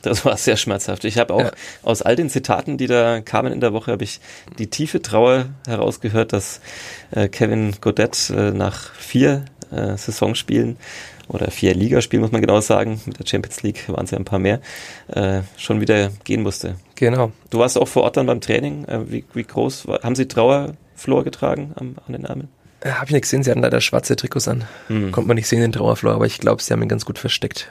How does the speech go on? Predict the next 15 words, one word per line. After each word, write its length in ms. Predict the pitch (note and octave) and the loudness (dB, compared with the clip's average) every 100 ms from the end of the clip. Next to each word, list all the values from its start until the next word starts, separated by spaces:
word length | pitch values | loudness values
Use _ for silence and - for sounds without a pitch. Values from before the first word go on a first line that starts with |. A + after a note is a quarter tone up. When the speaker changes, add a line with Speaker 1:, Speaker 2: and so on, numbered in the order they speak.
| - | -6
Speaker 2:
wenn 140 | A2 | -4
sie 100 | - | -2
eingetragen 540 | A2 A#2+ - - G#2+ A2+ | -4 -4 -6 -8 -8 -6
haben. 160 | A2+ - - | -8 -10 -10
Speaker 1:
Ja, 220 | A2 G2+ F#2+ G2+ - | -2 0 -2 -8 -8
ja. 160 | G2 F#2 - | -8 -8 -8
Speaker 2:
Nee, 100 | - B2 | 2 4
ich 40 | |
glaub, 100 | - | 4
die 100 | C#3 | 2
Trauer 240 | A#2 A#2+ B2+ | 4 6 6
hält 140 | C3 | 4
sich 140 | B2+ | 2
in 120 | B2 A2 | 0 0
Grenzen 460 | - C3+ F3 E3+ | 0 0 0 0